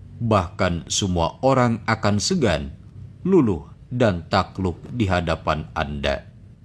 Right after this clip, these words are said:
Perlu diingat, pergunakanlah ilmu ini dengan bijak, dan jangan sampai disalahgunakan.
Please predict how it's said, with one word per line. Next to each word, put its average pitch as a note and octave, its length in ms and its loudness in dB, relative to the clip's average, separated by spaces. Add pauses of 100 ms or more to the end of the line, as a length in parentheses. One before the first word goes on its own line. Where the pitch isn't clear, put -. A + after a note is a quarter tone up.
(1000)
Perlu C3+ 320 4
diingat, F#2 560 0 (960)
pergunakanlah F#2 960 2
ilmu G#2+ 400 2
ini D3+ 240 2
dengan G2 320 2
bijak, E2+ 480 0 (800)
dan E2+ 320 0
jangan G#2+ 400 4
sampai C3+ 560 2
disalahgunakan. E2+ 1300 0